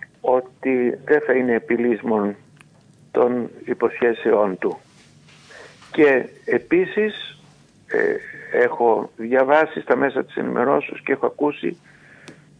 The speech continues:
ότι ένας αρχιερεύς, ο σεβασμιότατος Νέας Ιωνίας και Φιλαδελφίας, κύριος Γαβριήλ, έχει δηλώσει ότι,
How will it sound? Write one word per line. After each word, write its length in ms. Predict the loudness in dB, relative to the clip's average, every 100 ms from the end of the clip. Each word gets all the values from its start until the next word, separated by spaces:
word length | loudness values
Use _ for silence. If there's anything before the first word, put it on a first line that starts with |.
| _
ότι 720 | 0 0 0 -4 0 0 0 -4 -14 -20 _ _ _ _ _ _ -20 -4
ένας 280 | -2 0 -2
αρχιερεύς, 760 | -4 0 2 4 2 0 -12 -20 -20 _ _ _ _ _ _
ο 460 | 2 4 4 2 -2 -6
σεβασμιότατος 1120 | -4 -2 0 2 2 2 -2 -2 -2 -4 -12 _ _ _ _ _
Νέας 360 | -2 0 0 -2
Ιωνίας 420 | -2 0 0 -2
και 100 | -6
Φιλαδελφίας, 840 | -2 0 0 -4 -4 -2 -2 -2 -4
κύριος 220 | -4 0
Γαβριήλ, 560 | 0 0 0 0 0 -6 _ _ -4
έχει 240 | -2 -2
δηλώσει 640 | -2 0 2 0 -2 -8 -10 -16 -20 -20 -20 -20 _ _ -2
ότι, 680 | 0 0 -2 -2 -2 -2